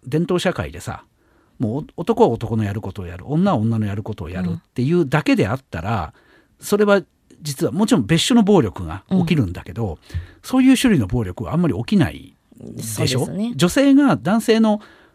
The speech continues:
Speaker 1: えっと、働く場所に来ているから、
Speaker 2: うん。
Speaker 1: えー、それが嫌な男性もいれば、
Speaker 2: うん。
Speaker 1: 嫉妬する男性もいれば、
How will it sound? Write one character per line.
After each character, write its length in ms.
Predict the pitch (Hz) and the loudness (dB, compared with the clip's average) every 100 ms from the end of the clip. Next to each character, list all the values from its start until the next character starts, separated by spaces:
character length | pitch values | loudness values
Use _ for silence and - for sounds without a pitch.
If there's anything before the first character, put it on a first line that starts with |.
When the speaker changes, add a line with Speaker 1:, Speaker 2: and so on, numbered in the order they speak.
| _ _ - | _ _ -6
Speaker 1:
え 180 | 175 160 | -2 -2
っ 40 | |
と、 500 | 139 156 147 143 143 - _ _ _ _ | 0 2 2 2 0 -6 _ _ _ _
働 300 | - 156 160 | -8 -2 -2
く 60 | 165 | 0
場 100 | 143 | 0
所 120 | 143 | 2
に 160 | 127 - _ - | 0 -2 _ -14
来 100 | - | -2
て 140 | 294 | 2
い 80 | 254 | 4
る 120 | 135 | 2
か 140 | - - | -2 -4
ら、 340 | 156 156 92 - | 0 0 -2 -6
Speaker 2:
う 40 | |
ん。 200 | 156 139 - | -8 -8 -6
Speaker 1:
え 1500 | 123 110 104 101 101 98 98 98 95 98 98 71 67 71 64 - | -4 -2 -4 -6 -8 -10 -12 -14 -16 -16 -16 -18 -20 -20 -20 -20
ー、 480 | _ _ _ - | _ _ _ -18
そ 140 | - 214 | -4 0
れ 80 | 214 | 2
が 80 | |
嫌 260 | 196 160 185 | 2 2 2
な 100 | 147 | 2
男 220 | 104 117 | 2 -2
性 160 | 110 113 | -2 -2
も 140 | 107 | 0
い 80 | 104 | -2
れ 100 | 113 | -4
ば、 300 | - 117 143 | -4 -4 -4
Speaker 2:
う 80 | 139 | -6
ん。 100 | 131 - | -10 -6
Speaker 1:
嫉 220 | - 135 | -6 -4
妬 80 | 160 | -6
す 160 | - | -2
る 80 | 170 | -2
男 200 | 120 110 | 0 -2
性 180 | - 104 | -4 -6
も 140 | 98 | -6
い 60 | 95 | -6
れ 140 | 101 | -6
ば、 340 | 92 151 139 | -4 0 0